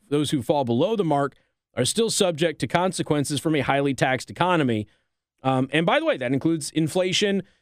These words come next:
It includes the additional taxes that are going to be raised on various other things, especially if Pete Buttigieg has his way with a wheel tax and all this other stuff. So it's purely about income taxes. And as most of the tax assessments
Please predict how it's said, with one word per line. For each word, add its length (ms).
It 200
includes 480
the 160
additional 580
taxes 500
that 120
are 80
going 200
to 80
be 120
raised 520
on 140
various 460
other 180
things, 380
especially 400
if 60
Pete 180
Buttigieg 340
has 160
his 120
way 160
with 120
a 40
wheel 220
tax 380
and 80
all 80
this 120
other 140
stuff. 280
So 240
it's 160
purely 440
about 200
income 320
taxes. 480
And 100
as 180
most 320
of 80
the 120
tax 320
assessments 560